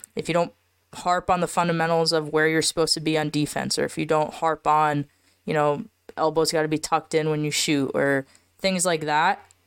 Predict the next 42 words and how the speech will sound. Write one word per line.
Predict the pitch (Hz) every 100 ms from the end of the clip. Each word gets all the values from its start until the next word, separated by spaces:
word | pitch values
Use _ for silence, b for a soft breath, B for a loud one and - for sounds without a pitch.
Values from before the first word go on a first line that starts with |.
| -
Like, | 160
if | 156
you're | 175
not | 180 -
harping | 185 175 175
on | 165
the | 160
little | 202 202
things, | - 170 160 156 - - _ _ -
you're | 170
not | 170 165
gonna | 175
be | 160 151 _ -
good | 170 160 156 143 - _ _ _ _ -
at | 160 139 -
the | 147 135 127 - _ _ _ -
big | 147
things | - 139 135
then, | - - _ _
because | 160 160 151
it's | -
the | 151
little | 151 190 180
things | 165 160 156
that | 160 147
make | 151 -
the | 147
big | 139 156
things | 135 139
happen, | - 131 - 110 _ _
just | - 147
like | 151 -
you | 151
said, | - -
Connor. | - 127 - -
So | - 180 165 156 b b b
I | 170
think | 190
if | 196
you | 202
treat | - - 220 -
rehab | 151 160 185 196 196 208 214